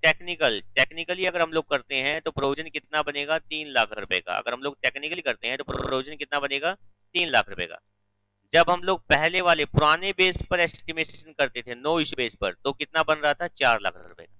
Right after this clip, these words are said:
सर, एक लाख का difference है। पहली बात तो बेटा safe side होकर चलो, तुम ये जरूर लिख दो, ये company to company वेरी करेगा, ठीक है। दूसरी बात, यहाँ पर answer के अंदर क्या होना चाहिए? impact है या नहीं है? एक सौ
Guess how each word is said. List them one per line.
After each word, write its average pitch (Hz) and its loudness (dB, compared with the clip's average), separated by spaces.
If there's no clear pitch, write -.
सर, 151 2
एक 147 -2
लाख 131 -6
का 120 -4
difference 104 -10
है। - -20
पहली 147 4
बात 143 6
तो 139 -2
बेटा 139 0
safe - -4
side 127 0
होकर 127 -4
चलो, 135 -4
तुम 117 -4
ये 120 0
जरूर 127 -2
लिख 131 -4
दो, 139 -2
ये 123 0
company 139 -8
to 147 -4
company 127 -8
वेरी 110 0
करेगा, 104 -2
ठीक 151 -2
है। 175 -6
दूसरी 156 2
बात, 160 2
यहाँ 131 0
पर 160 0
answer 135 0
के 147 -10
अंदर 143 -8
क्या 175 0
होना 123 -6
चाहिए? 85 -20
impact 131 -2
है 123 2
या 180 -6
नहीं 143 -10
है? 90 -10
एक 160 0
सौ 196 4